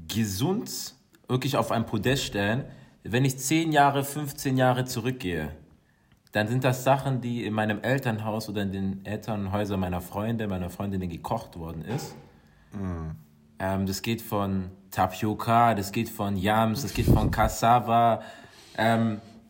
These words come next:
Speaker 1: Wurzelfrüchte, weißt du, und die, die ganzen Beeren. Und jetzt ist es Superfood. Und Superfood wird ja nachgesagt, dass es extrem gut für die Gesundheit ist. Ähm, aber es wird dann,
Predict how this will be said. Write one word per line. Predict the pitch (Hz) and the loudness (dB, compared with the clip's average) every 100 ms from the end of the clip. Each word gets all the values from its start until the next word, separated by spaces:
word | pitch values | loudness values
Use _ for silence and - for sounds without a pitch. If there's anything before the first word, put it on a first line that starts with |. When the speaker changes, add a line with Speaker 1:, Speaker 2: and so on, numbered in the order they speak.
| - | -10
Speaker 1:
Wurzelfrüchte, | 95 156 156 143 123 - 120 110 110 | 2 2 4 2 2 0 -2 0 2
weißt | 110 113 123 | 2 2 0
du, | |
und | - 117 110 - | 2 2 0 -2
die, | 90 101 | -10 -8
die | 101 98 | -4 2
ganzen | 120 135 131 104 | 2 2 -2 0
Beeren. | 107 139 139 | 4 4 2
Und | 101 | 0
jetzt | 110 - | 0 -2
ist | - | -4
es | 104 | -4
Superfood. | - 170 160 - 101 90 | -2 2 2 2 -2 -4
Und | 95 | -2
Superfood | 95 131 127 123 110 | -2 0 -2 -2 -4
wird | 104 | -2
ja | |
nachgesagt, | 98 110 - 104 101 | 0 0 0 -2 -4
dass | 95 | -6
es | - | -8
extrem | - - - 113 101 | -10 -10 -4 -4 -4
gut | 104 113 | -4 -6
für | - | -6
die | 98 95 | -6 -4
Gesundheit | 101 98 113 107 113 107 - | -4 -2 -4 -2 -2 -2 -4
ist. | 107 127 - - - - - - _ - | -4 -4 -6 -16 -20 -20 -20 -20 _ -4
Ähm, | 101 104 104 104 98 - - - - - | -2 0 -2 -2 -4 -8 -16 -20 -20 -2
aber | 117 123 | 0 2
es | 123 | 0
wird | 143 151 | 0 0
dann, | 143 139 | 2 0